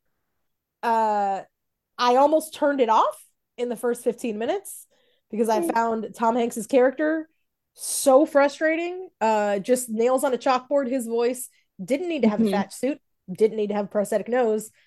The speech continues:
Speaker 1: uh, because nobody knows what that guy looks like. So who cares if he doesn't look exactly like him? And <clears throat> part of my problem with Elvis is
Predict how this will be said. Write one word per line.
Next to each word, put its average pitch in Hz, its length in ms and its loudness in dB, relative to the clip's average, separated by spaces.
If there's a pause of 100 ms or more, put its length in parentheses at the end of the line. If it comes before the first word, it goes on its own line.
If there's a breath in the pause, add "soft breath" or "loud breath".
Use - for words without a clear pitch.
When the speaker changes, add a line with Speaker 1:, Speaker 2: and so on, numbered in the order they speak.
(180)
Speaker 1:
uh, 208 280 0 (120)
because 220 520 -2
nobody 220 440 0
knows 226 360 2
what 220 180 -4
that 214 180 0
guy 240 280 2
looks 220 300 -6
like. 214 300 -2
So 214 240 -2
who 254 180 -4
cares 254 360 2
if 226 80 -6
he 240 60 -6
doesn't 233 220 -6
look 226 120 -8
exactly 226 420 -2
like 247 260 0
him? 190 300 -6 (560)
And 247 400 0 (160)
<clears throat> 294 320 0
part 370 160 8
of 381 60 4
my 339 100 4
problem 285 280 2
with 269 120 0
Elvis 196 480 -4 (760)
is 214 380 4